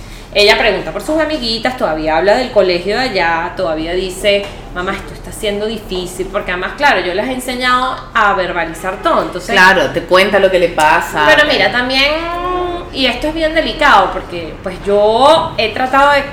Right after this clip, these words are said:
Speaker 1: compartir muy cándidamente y con mucha honestidad todas estas cosas en mi cuenta de Instagram, y en estos días una mamá me dijo, "Bueno, tú me vas a perdonar, pero eso no es normal,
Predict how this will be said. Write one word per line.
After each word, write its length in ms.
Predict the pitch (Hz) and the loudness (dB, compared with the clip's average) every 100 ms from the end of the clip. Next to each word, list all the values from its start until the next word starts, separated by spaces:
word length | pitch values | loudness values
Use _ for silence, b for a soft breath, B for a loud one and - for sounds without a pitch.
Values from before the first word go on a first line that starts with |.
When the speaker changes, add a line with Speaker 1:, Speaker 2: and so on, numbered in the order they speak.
| - | -10
Speaker 1:
compartir 720 | - 214 202 190 190 240 254 285 | -6 -4 -2 -4 -4 -4 -2 -2
muy 160 | 254 | -2
cándidamente 800 | - 254 247 254 220 202 208 208 | 0 0 2 0 0 0 -2 -4
y 20 | 254 | -6
con 160 | 214 | -6
mucha 240 | 190 190 247 | -6 -6 -8
honestidad 460 | 247 - 185 202 | -8 -2 0 0
todas 180 | 240 262 | 0 -2
estas 240 | 262 262 247 | -4 -8 -8
cosas 400 | 254 247 254 269 | -6 -6 -4 -6
en 80 | |
mi 100 | 214 202 | -6 -4
cuenta 320 | 185 180 226 | -4 -2 -2
de 180 | 240 226 | -2 -4
Instagram, 460 | 220 254 277 381 381 - B B B | -4 -2 0 0 -2 -12 B B B
y 100 | 180 180 | -10 -10
en 60 | |
estos 240 | 175 226 240 | -8 -8 -4
días 200 | 269 285 285 | 0 0 -2
una 140 | 269 | -4
mamá 220 | 262 233 | -4 -4
me 120 | 226 | -4
dijo, 140 | 240 220 | -4 -2
"Bueno, 240 | 202 160 | -2 -4
tú 80 | 170 | -10
me 100 | 156 | -10
vas 80 | 170 | -6
a 60 | |
perdonar, 400 | 226 254 202 208 | -2 0 2 0
pero 120 | 208 - | -2 -10
eso 140 | 180 | -8
no 80 | 202 | -6
es 80 | 233 | -4
normal, 500 | 247 233 180 151 | -4 0 0 0